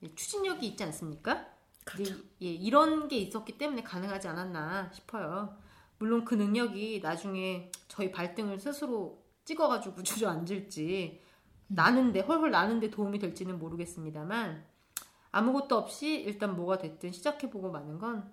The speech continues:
Speaker 1: 저희 능력이고, 저희가 십 년 동안 여길 버틴 어떤 힘 아니었습니까? 아, 일단 초반부터 너무 <laughs> 주절주절주절 막 이런 얘기가 많은데, 자기소개는 짧게 짧게 하는 게 좋을 것 같아요.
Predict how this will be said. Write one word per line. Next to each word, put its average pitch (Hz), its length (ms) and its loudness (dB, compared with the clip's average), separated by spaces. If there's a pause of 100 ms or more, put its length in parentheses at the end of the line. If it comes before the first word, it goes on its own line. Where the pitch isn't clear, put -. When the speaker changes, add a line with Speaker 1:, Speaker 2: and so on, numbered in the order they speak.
Speaker 1:
저희 170 200 -8
능력이고, 190 680 -6
저희가 160 260 -8
십 269 140 -10
년 285 160 -6
동안 220 200 -6
여길 156 220 -6
버틴 165 400 -8
어떤 156 380 -12 (260)
힘 359 240 -6
아니었습니까? 175 720 -8 (960)
아, 185 60 2
일단 226 320 4
초반부터 330 540 2
너무 208 200 4
<laughs> - 20 2
주절주절주절 220 920 2
막 185 120 0
이런 202 200 0
얘기가 190 220 0
많은데, 165 680 0 (300)
자기소개는 226 840 0
짧게 330 240 -4
짧게 269 420 -2
하는 294 180 -6
게 247 60 -2
좋을 226 200 -2
것 190 100 -2
같아요. 147 360 -8